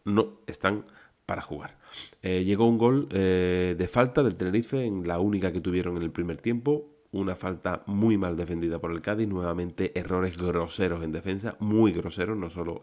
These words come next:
en el gol, en los dos goles, sino después también hubo varias jugadas donde hay una falta de, de tensión, una falta de, de, yo creo que será de,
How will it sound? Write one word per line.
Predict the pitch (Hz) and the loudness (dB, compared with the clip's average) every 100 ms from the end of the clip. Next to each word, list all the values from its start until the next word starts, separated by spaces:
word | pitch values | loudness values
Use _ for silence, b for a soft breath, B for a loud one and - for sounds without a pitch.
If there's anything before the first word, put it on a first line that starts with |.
| - | -8
en | 87 | -6
el | 82 | -4
gol, | 82 113 127 B B B | -2 -4 -4 B B B
en | - | -6
los | 85 | -4
dos | 78 87 | -2 0
goles, | 90 110 101 | 2 0 -2
sino | 80 76 - B B | -6 -6 -8 B B
después | - 92 | -10 -6
también | 90 87 85 | -4 -2 0
hubo | 85 82 | 0 -2
varias | 85 80 | -4 -6
jugadas | 80 80 90 107 B B B | -6 -4 -4 -6 B B B
donde | 82 85 80 82 | -6 -4 -4 -2
hay | 80 | -2
una | 90 87 | -2 -4
falta | 87 92 87 92 92 | -6 -6 -4 -4 -2
de, | 85 82 78 B B B | -2 -4 -8 B B B
de | 87 82 | -6 -4
tensión, | 87 80 - 101 104 107 104 | -4 -4 0 2 2 0 -2
una | 95 87 | -4 -6
falta | - 87 - 85 | -8 -10 -8 -6
de, | 85 82 80 - B B B | -4 -4 -6 -10 B B B
de, | - 82 80 76 76 98 _ _ _ _ _ _ _ | -10 -6 -6 -6 -10 -16 _ _ _ _ _ _ _
yo | - 98 - 98 101 | -8 -8 -6 -2 0
creo | 151 | 0
que | 170 | 0
será | 135 104 120 | 0 2 2
de, | 143 | -2